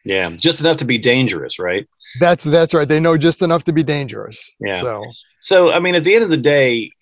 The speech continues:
Speaker 1: you know, having that, that income structure is, is really the key. I mean, we've talked about it a bunch of times. Taxes are, I mean, look, there's all these parts that we, which is why we do the podcast and we go over
Speaker 2: Yep.
Speaker 1: the various different pieces.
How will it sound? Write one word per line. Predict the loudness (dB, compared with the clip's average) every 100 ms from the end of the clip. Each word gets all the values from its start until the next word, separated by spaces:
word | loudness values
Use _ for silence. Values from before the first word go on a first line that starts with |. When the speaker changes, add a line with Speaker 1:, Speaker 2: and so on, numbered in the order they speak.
| _
Speaker 1:
you | -4
know, | -2 0
having | 0 0 0 0
that, | -2 -4 -8 -6
that | -4 -4 -2
income | 0 0 0 -2
structure | -2 -2 -2 -2 -6 -6 -6 -12 _ _ _ _ _
is, | 0 0 0 -4 -4
is | -4 0
really | 2 2 2
the | -2
key. | -4 -6 -6
I | -6
mean, | -2
we've | -2
talked | 0 0 0
about | 0 0
it | 0
a |
bunch | -2 -4
of | -4
times. | -2 -2 -2
Taxes | -2 -2 -4 -6
are, | -6 -6 -6
I |
mean, | -8
look, | 0 0 2
there's | -2
all | 0 2 2
these | 0 -2
parts | -2 -2 -2
that | -8
we, | -8 -8 -6
which | -2 -2
is | 0
why | 2
we | 2
do | -2
the |
podcast | -2 -2 -2 -6 -8 -8
and | -10
we | -2
go | 2 2
over | 2 0
Speaker 2:
Yep. |
Speaker 1:
the | -4 -2
various | 0 0
different | -2 -8 -6
pieces. | -4 -4 -4 -8